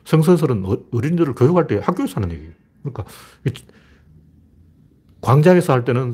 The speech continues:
성악설이 맞고 하-, 교실에서는 성선설이 맞는 거죠. 그 장소에 따라 정-, 정해지는 거예요. 그래서 성선설이 맞다, 성악설이 맞다 이런 건 바보 같은 얘기고.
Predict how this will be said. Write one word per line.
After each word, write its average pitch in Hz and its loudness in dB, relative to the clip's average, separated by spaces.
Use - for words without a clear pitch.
성악설이 143 0
맞고 107 -4
하-, - -16
교실에서는 143 2
성선설이 123 -2
맞는 87 -8
거죠. 92 -12
그 95 -6
장소에 226 2
따라 - 2
정-, 107 -8
정해지는 92 -6
거예요. 87 -16
그래서 120 -12
성선설이 151 2
맞다, 127 0
성악설이 147 -4
맞다 117 -4
이런 135 -8
건 123 -8
바보 101 -4
같은 151 -4
얘기고. 95 -8